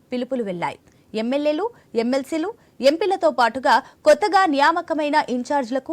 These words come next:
ఆహ్వానాలు పంపారు. దాదాపు రెండు వేల మంది మండల స్థాయి నేతలకు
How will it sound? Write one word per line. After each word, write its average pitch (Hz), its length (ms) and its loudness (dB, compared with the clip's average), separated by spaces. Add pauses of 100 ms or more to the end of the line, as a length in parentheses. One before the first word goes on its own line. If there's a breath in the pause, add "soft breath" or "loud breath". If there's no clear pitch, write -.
(120)
ఆహ్వానాలు 294 640 2
పంపారు. 220 440 -8 (340)
దాదాపు 254 500 2 (400 soft breath)
రెండు 330 260 2
వేల 359 180 0
మంది 277 240 -2
మండల 247 380 -4
స్థాయి 247 340 -4
నేతలకు 226 480 -8